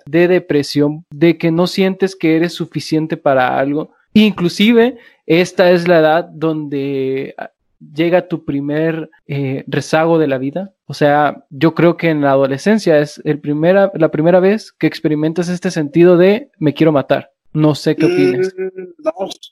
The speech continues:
Speaker 2: so-, yo no pasé por eso de, de que me quieren matar y todo eso, porque de cierto modo yo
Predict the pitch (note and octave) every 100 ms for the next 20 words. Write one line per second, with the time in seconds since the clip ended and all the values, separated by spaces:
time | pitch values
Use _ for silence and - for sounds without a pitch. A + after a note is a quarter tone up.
0 | _ - D#3 E3 - _ B2 A2+ C#3 E3
1 | G3+ E3+ - - C#3+ C#3+ - F3 D3+ B2
2 | B2 C#3 A2+ G2 - _ _ _ - -
3 | _ A#2 - A#2 A2+ B2 B2+ A#2+ A2+ G2
4 | G2 B2 A#2+ B2+ A#2 A#2 B2 A2+ A2 _
5 | _ - B2 B2 C3 B2+ B2+ B2+ B2+ -
6 | D3 C#3+ F3 D#3+ D3+ D#3+ D3+ C3+ C3+ C#3
7 | C#3 C3+ C3 A#2+ A#2+ A#2